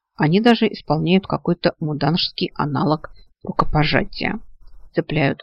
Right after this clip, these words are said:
локти и кружат на месте в знак примирения. Впрочем, Эцеган в следующий тур не переходит. Его после долгой схватки почти на равных побеждает Дарджи. Но тут я скорее удивлена,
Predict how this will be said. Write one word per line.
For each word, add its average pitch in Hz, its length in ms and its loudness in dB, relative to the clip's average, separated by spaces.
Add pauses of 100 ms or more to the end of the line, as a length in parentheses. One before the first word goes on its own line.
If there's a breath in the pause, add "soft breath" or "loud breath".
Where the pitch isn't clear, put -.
(100)
локти 233 580 -2
и 180 100 -8
кружат 226 400 0
на 208 100 2
месте - 440 -6 (160)
в - 80 -6
знак 175 340 0
примирения. 165 800 -2 (920)
Впрочем, 294 440 2 (100)
Эцеган 254 580 2
в - 60 -14
следующий 240 500 0
тур 247 200 2
не 208 120 4
переходит. - 640 -4 (600)
Его 170 260 4
после - 380 -6
долгой 160 340 -2
схватки - 560 0 (340)
почти - 360 2
на 170 160 4
равных 226 500 2 (240)
побеждает 170 640 2 (120)
Дарджи. 160 600 -4 (920)
Но 170 100 0
тут - 220 0
я 302 100 4
скорее 277 380 4
удивлена, 254 640 4